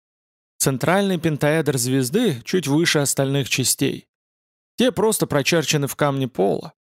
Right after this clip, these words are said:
а здесь даже замысловатые символы слишком сложные, чтобы попытаться уловить сходство с какими-то знаками. Аград спросила за их спинами тихонько: "Это запретное имя Бога?"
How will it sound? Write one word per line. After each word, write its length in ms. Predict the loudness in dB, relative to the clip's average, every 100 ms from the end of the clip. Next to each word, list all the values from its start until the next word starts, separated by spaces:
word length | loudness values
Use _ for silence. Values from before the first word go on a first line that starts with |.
| _
а 160 | 0 0
здесь 340 | 0 0 0
даже 240 | 2 0 0
замысловатые 680 | 0 0 2 0 0 0 0
символы 460 | 0 0 0 0
слишком 360 | 0 -2 -2 -2
сложные, 480 | 0 2 2 0 -2
чтобы 240 | -2 -2
попытаться 560 | -2 -2 -2 -2 0 0
уловить 320 | 2 0 -2
сходство 480 | -2 0 -2 -2 -2
с 100 | -2
какими-то 440 | -2 -2 -2 -2
знаками. 580 | 0 0 -2 -8 -20 -20 _ _ _ _ _ _ _ -2
Аград 380 | 0 2 0 0
спросила 520 | 0 0 0 0 0
за 180 | 0 -2
их 100 | -2
спинами 400 | -2 -2 -2 -2
тихонько: 520 | -2 -2 -4 -8 -16 _ _ _ _ _
"Это 580 | -4 0 0 0 -2 -6 _ _ _ -2
запретное 560 | 0 0 0 0 0
имя 160 | 0 0
Бога?" 440 | 0 0 0 -4